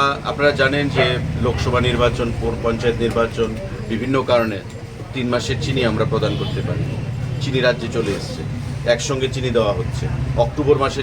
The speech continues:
যে জিনিসপত্র প্রদান করা হবে, চিনি, আমাদের, আহ, আহ, সুজি, ময়দা, সেগুলো বিনামূল্যে প্রদান করা হচ্ছে। তো already সারা রাজ্যে জিনিসপত্র পৌঁছে গেছে। আজকে এখানে আপনারা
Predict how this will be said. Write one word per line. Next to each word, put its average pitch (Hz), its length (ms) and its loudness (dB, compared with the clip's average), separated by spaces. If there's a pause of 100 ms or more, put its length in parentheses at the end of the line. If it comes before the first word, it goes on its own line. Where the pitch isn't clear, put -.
যে 135 60 2 (100)
জিনিসপত্র 135 460 -4
প্রদান 127 280 0
করা 123 200 2
হবে, 123 140 -2 (100)
চিনি, 127 240 -4 (500)
আমাদের, 113 380 4
আহ, 107 60 4
আহ, 98 800 -2
সুজি, 120 280 -6 (100)
ময়দা, 123 280 2 (100)
সেগুলো 120 280 -2
বিনামূল্যে 123 480 2
প্রদান 110 260 -2
করা 95 200 -4
হচ্ছে। - 260 -8 (520)
তো 147 80 6 (300)
already 147 380 2
সারা 131 240 2
রাজ্যে 135 220 -2 (100)
জিনিসপত্র 120 360 -6 (120)
পৌঁছে 123 320 -6
গেছে। 139 220 -6 (380)
আজকে - 240 -4
এখানে 131 220 -4
আপনারা 131 200 -4